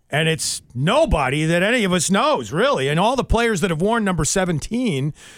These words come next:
for the Patriots have been ne'er-do-wells or guys who didn't perform up to their capabilities. So I wonder if he chose that on purpose.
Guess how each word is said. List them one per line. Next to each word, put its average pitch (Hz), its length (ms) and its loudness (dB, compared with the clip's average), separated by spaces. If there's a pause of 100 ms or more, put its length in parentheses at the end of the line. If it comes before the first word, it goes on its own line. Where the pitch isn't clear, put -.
(100)
for 170 120 -2
the 156 60 -2
Patriots 180 580 0
have 143 100 -2
been 156 160 0
ne'er-do-wells 160 800 0
or 156 480 0
guys 165 300 0
who 175 100 0
didn't 180 220 2
perform 165 480 0
up 143 80 -6
to 151 100 -4
their 139 140 0
capabilities. 135 720 -4
So 135 280 -4
I - 380 -20
wonder 277 160 -2
if - 60 -8
he 269 100 -2
chose 226 480 0
that 226 220 2
on 190 160 0
purpose. - 640 -4